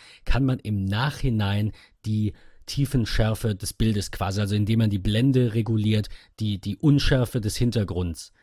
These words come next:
laienhaft ausgedrückt, regulieren. Geil. Wir sind quasi nur noch einen Schritt vor einer,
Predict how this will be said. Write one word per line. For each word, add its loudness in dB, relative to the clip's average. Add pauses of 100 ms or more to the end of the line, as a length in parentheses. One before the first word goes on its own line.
(180)
laienhaft -6
ausgedrückt, -8 (260)
regulieren. 0 (840)
Geil. 4 (360)
Wir 6
sind 4
quasi -2 (200)
nur 4
noch 2 (120)
einen 0
Schritt -6 (240)
vor 0
einer, 0